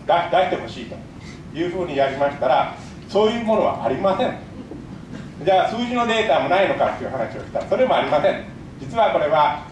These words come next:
えー、豊橋市の水道局から、えー、何か情報をもらったのではないかなとは思われますけれども、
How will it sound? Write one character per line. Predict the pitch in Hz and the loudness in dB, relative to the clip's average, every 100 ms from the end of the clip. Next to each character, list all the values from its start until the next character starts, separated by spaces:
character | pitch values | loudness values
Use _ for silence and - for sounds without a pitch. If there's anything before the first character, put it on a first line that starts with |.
| - | -4
え | 143 | 0
ー、 | 160 180 | 4 6
豊 | 202 190 190 | 6 2 0
橋 | 208 | -4
市 | - | -4
の | 196 196 | 0 0
水 | 196 185 180 | 0 -2 4
道 | 185 185 | 4 4
局 | 180 - | 0 -2
か | - | 2
ら、 | 160 165 - - - - | 4 4 2 -6 -14 -6
え | 135 143 147 | -2 0 2
ー、 | 151 | 2
何 | 175 175 | 2 4
か | 160 160 | 2 0
情 | 151 | -2
報 | 147 160 | -2 -2
を | |
も | 131 160 | 0 2
ら | 180 180 | 2 2
っ | - | 2
た | 143 | 2
の | 143 139 | 2 2
で | |
は | 135 - | 2 2
な | 170 185 | 4 2
い | - | 0
か | 160 | 0
な | 190 208 214 | 4 4 4
と | 190 | 4
は | - | 4
思 | 139 | 4
わ | 135 | 2
れ | |
ま | 120 123 - | 0 -4 -4
す | |
け | 127 | -8
れ | 104 | -6
ど | 113 | -2
も、 | 233 233 - | 2 2 2